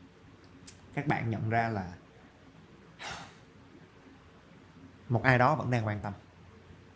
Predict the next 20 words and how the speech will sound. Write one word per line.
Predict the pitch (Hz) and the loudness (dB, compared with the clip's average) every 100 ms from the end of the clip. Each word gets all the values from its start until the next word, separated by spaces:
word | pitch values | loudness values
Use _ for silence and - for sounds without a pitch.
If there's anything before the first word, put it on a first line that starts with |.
| - - - - - | -20 -20 -20 -20 -8
Một | - 104 | 0 2
ai | 117 | 4
đó | 131 | 4
vẫn | 113 120 | 2 2
đang | 110 107 | 0 2
cố | 127 | 0
gắng | 123 139 | 0 -2
để | 104 | -2
thấu | 120 131 | -2 -2
hiểu | 104 - | -2 -4
các | 123 | -6
bạn. | - - - - - - - - - - - | -10 -14 -20 -20 -20 -20 -20 -20 -20 -10 2
Nghe. | 120 113 - - - - | 2 2 -4 -16 -4 2
Còn | 120 | 4
lại | 113 | 4
anh | 127 131 | 4 6
hoàn | 123 110 | 6 8
toàn | 110 | 6
đồng | 110 107 | 6 2
tình | 110 | 0